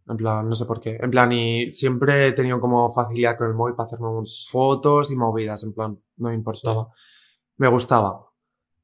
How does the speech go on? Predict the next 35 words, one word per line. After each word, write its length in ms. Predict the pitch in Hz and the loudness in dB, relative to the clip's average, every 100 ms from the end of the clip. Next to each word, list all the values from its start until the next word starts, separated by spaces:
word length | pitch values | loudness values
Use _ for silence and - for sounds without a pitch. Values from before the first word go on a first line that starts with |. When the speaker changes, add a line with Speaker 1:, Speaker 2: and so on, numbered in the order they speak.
| _ _ - | _ _ -2
Speaker 1:
Mm, 880 | 147 135 131 127 123 123 117 113 104 - _ _ _ - - - - | 2 2 2 0 0 0 -2 -4 -6 -12 _ _ _ -10 -10 -10 -2
y 800 | 151 139 127 123 120 117 117 - _ _ _ _ _ _ _ | 2 4 4 4 4 2 -2 -8 _ _ _ _ _ _ _
un 300 | 170 147 156 | 2 6 6
día 520 | 151 170 165 175 202 - | 6 6 6 4 0 -4
grabé 360 | 131 135 127 | 0 2 4
un 140 | 127 123 | 2 0
vídeo 460 | 135 143 139 135 147 | 0 2 2 2 2
mítico 460 | 135 135 123 127 | -2 -2 -4 -4
con 120 | 117 | -2
mi 80 | 113 | 0
hermana, 340 | 113 113 120 131 | 0 2 0 0
en 100 | 113 | -2
plan, 480 | 117 110 110 110 110 | -2 -2 -2 -4 -6
eh, 380 | 120 113 113 110 | -4 -2 -4 -6
"¿Qué 80 | 120 | -6
te 80 | 123 | -2
parece 240 | 131 131 | -2 -2
que 100 | 139 | -4
sea 160 | 127 131 | -4 -4
maricón 520 | 123 123 123 143 113 113 | -2 -4 -4 -6 -6 -8
y 120 | 113 | -10
que 100 | 113 | -4
me 100 | 113 | -4
gustan 220 | 113 131 | -4 -8
las 100 | 131 | -10
pollas?". 340 | - 143 156 214 _ - - - _ - | -10 -10 -10 -12 _ -20 -20 -20 _ -2
Eh, 460 | 135 123 123 120 - _ _ | 0 2 2 0 -4 _ _
y 120 | - 147 | -2 -2
puto 240 | 160 170 170 | 2 8 10
cabronazi 540 | 147 123 127 151 151 | 12 10 8 8 6
lo 140 | 120 | 4
vio 340 | 117 135 139 - | 4 2 2 0
y 80 | 135 | 0
lo 100 | 123 | 2
retuiteó 800 | 123 113 117 113 117 113 107 | 0 0 -2 0 0 0 0